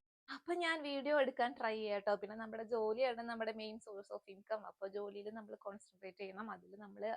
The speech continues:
എന്താ പറയാ, ഉഴപ്പാൻ പാടില്ല. പിന്നെ കുറച്ച് പേര് നമ്മുടെ ഇൻസ്റ്റയിൽ വന്നിട്ട് എന്നെ ചീത്ത പറയുന്നുണ്ട് വീഡിയോ ഇടാത്തതിന് വേണ്ടിയിട്ട്.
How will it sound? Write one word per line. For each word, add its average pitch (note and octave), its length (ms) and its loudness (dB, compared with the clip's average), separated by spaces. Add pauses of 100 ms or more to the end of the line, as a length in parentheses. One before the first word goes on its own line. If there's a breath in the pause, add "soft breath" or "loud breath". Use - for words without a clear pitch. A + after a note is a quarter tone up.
എന്താ F#3+ 180 -6
പറയാ, F#3+ 220 -2
ഉഴപ്പാൻ F#3 440 -6
പാടില്ല. G3+ 560 0 (380 loud breath)
പിന്നെ C#4+ 120 -2
കുറച്ച് B3 340 4
പേര് D4+ 160 6
നമ്മുടെ C4+ 260 0
ഇൻസ്റ്റയിൽ A#3+ 380 0
വന്നിട്ട് B3 400 2
എന്നെ A3+ 220 -2
ചീത്ത A3+ 340 -10
പറയുന്നുണ്ട് A3 560 0
വീഡിയോ G#3+ 320 0
ഇടാത്തതിന് G3+ 540 -2
വേണ്ടിയിട്ട്. F#3+ 400 -4